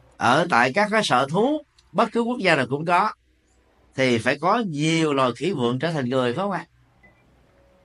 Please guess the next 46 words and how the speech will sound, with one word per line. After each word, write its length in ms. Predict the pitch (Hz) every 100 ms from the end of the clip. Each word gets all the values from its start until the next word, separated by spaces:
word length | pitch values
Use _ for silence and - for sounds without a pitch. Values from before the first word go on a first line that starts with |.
| _
Vậy 280 | 185 185 175
chúng 100 | 214
ta 100 | 208
thấy 160 | 196 240
là 80 | 190
khỉ 220 | 190 233
vượn 220 | 156 170
vẫn 160 | 170 208
là 80 |
khỉ 180 | 135 185
vượn, 420 | 165 135 139 180 - _ _ _ _ _ _ _
rồi 140 | 139 123
khỉ 200 | 160 220
đột 220 | 147 147
vẫn 120 | 185
là 120 | 175
khỉ 200 | - 175
đột, 260 | 196 123 139
và 180 | 123 127
con 200 | 160 175
người 120 | 151
là 100 | 135
con 180 | 143 160
người 240 | 143 127
thôi. 140 | 139 160 - _ _ _ _ _ _ _ _ _ _ _ -
Cho 60 | 170
nên 200 | 165 160
là 200 | 151 123 - _
học 160 | 131 123
thuyết 120 | 190
tiến 140 | 226 285
hóa 240 | 269 226
đó 220 | 220 220
đó, 100 | 262 269 -
nó 200 | 160 202
làm 340 | 202 135 120 104 - - -
một 220 | 113 120 139
cái, 320 | 190 196 190
à, 220 | 165 151 151 151 _ _ -
tiến 240 | 254 320
bộ 200 | 180 127 127
của 120 | 175
khoa 200 | 170 151
học 120 | 117 127
hiện 140 | 131
đại 420 | 127 95 117 139